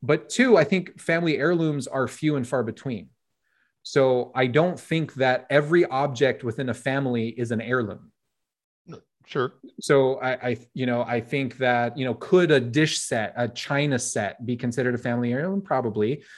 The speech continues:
Speaker 1: But also, if it's a really good china set, then somebody out external to the family who has no idea of the history could probably appraise it and realize, "Wow, wow, there's some money here. There's, there's a value here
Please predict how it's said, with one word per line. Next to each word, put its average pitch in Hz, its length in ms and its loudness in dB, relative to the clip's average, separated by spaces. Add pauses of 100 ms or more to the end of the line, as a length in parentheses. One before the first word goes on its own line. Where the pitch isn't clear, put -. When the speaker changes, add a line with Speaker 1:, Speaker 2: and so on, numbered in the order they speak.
(340)
Speaker 1:
But 139 380 4
also, 156 300 6
if 127 180 4
it's 113 100 -8
a 131 60 4
really 131 400 0
good 123 320 4
china 202 320 2
set, 120 420 -4
then 135 120 0
somebody 156 460 0
out 147 280 -2
external 156 500 0
to 135 120 -2
the 120 80 0
family 165 320 -2
who 139 60 4
has 123 180 4
no 139 260 2
idea 131 240 -2
of 123 60 -2
the 117 80 -2
history 127 520 0 (380)
could 139 200 2
probably 160 420 2
appraise 180 440 2
it 123 260 2
and 123 160 -2
realize, 131 480 2
"Wow, 131 240 0
wow, 156 280 0
there's 120 220 -4
some 123 160 0
money 175 240 2
here. 92 280 -10
There's, 117 260 -2
there's 127 280 4
a 120 40 2
value 135 600 0
here 117 480 -2